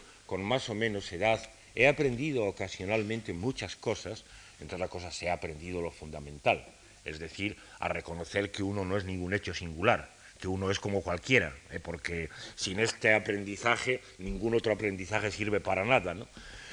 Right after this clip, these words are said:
Aunque a muchos de estos prójimos, y sobre todo más que a los prójimos, a los públicos, hay que decirlo, a los públicos, de cientos, de ciento, doscientas,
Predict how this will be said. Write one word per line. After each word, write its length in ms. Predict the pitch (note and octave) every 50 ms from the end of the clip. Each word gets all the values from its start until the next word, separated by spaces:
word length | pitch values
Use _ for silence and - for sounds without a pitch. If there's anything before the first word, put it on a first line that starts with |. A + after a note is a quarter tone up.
| - - - -
Aunque 720 | A2 A#2+ B2 A2 - - B2+ B2 A#2+ A#2 A#2 A2+ A2+ A2+
a 80 | A2 A#2+
muchos 440 | C3+ D3+ E3+ E3 - E3 D#3 C3+
de 120 | A#2+ B2+ C3+
estos 520 | C3 - - - C3+ B2+ B2 A#2 A2+ -
prójimos, 640 | - - B2+ C3+ C#3+ - B2+ B2 B2 A#2 G#2 F#2+ G2+
y 60 | F#2
sobre 300 | - G#2 F#2+ G2 G2+ F#2
todo 300 | - B2+ A#2 A2 G#2+ G2+
más 280 | F#2+ F#2+ G#2 A2+ A2
que 100 | - -
a 40 | G#2
los 160 | G2 F2+ -
prójimos, 680 | - - G#2 G#2 G#2+ - - F#2 F2 F2 E2 - - - - - - - - -
a 80 | E2+
los 180 | D#2+ D#2 D2+ -
públicos, 760 | F#2+ G#2+ G#2+ G#2 E2+ C#2+ C2+ C2 B1+ - - B1+ - - - - - -
hay 160 | - D2+ D#2
que 140 | C#2 - D2+
decirlo, 420 | C#2+ C#2 - - - C2+ A#1+ - - - - - - - - - - - - - - - - - - - - -
a 80 | D2
los 180 | D#2 D2+ D2 -
públicos, 600 | - - B2+ G#2 D2+ B1+ B1 A#1 - B1+ B1+ - - - - - - -
de 120 | C#2+ C#2+
cientos, 760 | - - A2 G#2 F2 D2 C2 - C#2+ B1+ C2+ C#2 - - -
de 120 | D2+ D#2 E2
ciento, 420 | - - A2+ G#2 E2+ D#2 - D2+
doscientas, 840 | C2+ C#2 - - - - G#2 G2 E2+ D#2 - - C#2 C2+ - - -